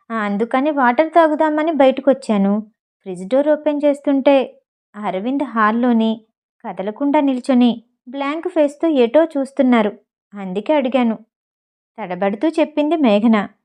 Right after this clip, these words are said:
ఆ తడబాటులో ఏం జరిగిందో అర్థం చేసుకున్నాడు సంజయ్. "ఓహ్, అంతేనా? ఏం పర్లేదు. అలా నిద్రలో ఉన్నప్పుడు నువ్వు అస్సలు కదపకు.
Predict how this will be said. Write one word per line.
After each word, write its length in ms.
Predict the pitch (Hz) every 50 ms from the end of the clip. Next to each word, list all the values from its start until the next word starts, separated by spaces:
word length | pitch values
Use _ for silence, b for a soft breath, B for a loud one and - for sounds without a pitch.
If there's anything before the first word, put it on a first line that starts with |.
| _ _ -
ఆ 100 | - 294
తడబాటులో 760 | 285 294 247 190 196 202 269 277 277 277 233 233 233 233 - - -
ఏం 300 | 226 214 190 185 208 247
జరిగిందో 440 | 254 302 302 269 254 285 277 285 339
అర్థం 340 | 349 311 262 226 - 302 302
చేసుకున్నాడు 640 | 294 294 269 254 262 - - 240 233 226 233 220 233
సంజయ్. 520 | 226 - 214 185 190 196 196 214 202 - - _ _ _ _ _ _ _ _ _ _ _ _ _ _ _ _ _ _ _ _ _ _ _ _ - 277
"ఓహ్, 180 | 269 277 262 226 - _ _ _ _ -
అంతేనా? 680 | 196 196 185 190 185 247 254 247 233 226 220 226 214 214 - _ _ _ -
ఏం 260 | 190 196 208 240 277
పర్లేదు. 540 | 277 - 277 233 226 233 226 214 202 196 - _ _ _ _ _ _ -
అలా 200 | 240 262 269 277
నిద్రలో 520 | 269 247 208 180 185 226 262 285 330 330
ఉన్నప్పుడు 400 | 320 294 269 269 262 - 285 302
నువ్వు 220 | 339 339 330 294 233
అస్సలు 300 | 196 208 - 302 294 294
కదపకు. 560 | 294 285 240 226 214 - 214 - 208 190 -